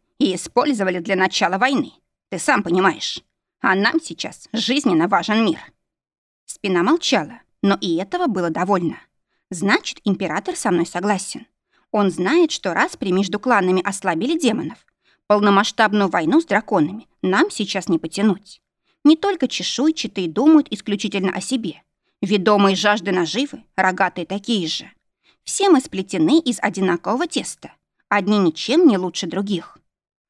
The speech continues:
Отец долго боролся за то, чтобы сплотить демонов. У него получилось, но удерживать их в узде было гораздо сложнее. К тому же война выльется в десятки лет беспрестанных стычек,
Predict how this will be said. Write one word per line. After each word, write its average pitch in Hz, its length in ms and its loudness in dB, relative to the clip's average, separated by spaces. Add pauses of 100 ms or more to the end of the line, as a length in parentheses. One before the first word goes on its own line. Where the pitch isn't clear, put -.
(160)
Отец 392 360 -4
долго 202 300 -2
боролся 190 560 -2 (220)
за 285 180 -2
то, 294 240 -4
чтобы 226 240 -2
сплотить 196 420 -4
демонов. 180 400 2 (440)
У 202 100 -2
него 180 220 0
получилось, - 680 -2 (340)
но 208 160 4
удерживать 220 720 -2
их - 140 -10
в 180 60 -10
узде 202 400 -6 (100)
было 196 340 -2
гораздо 175 400 -2
сложнее. 185 640 0 (600)
К - 100 -20
тому 392 280 0
же 262 100 2
война 190 400 2
выльется 208 520 -2
в 185 60 -8
десятки - 500 -4
лет 294 220 -4
беспрестанных 202 720 -2
стычек, - 500 -6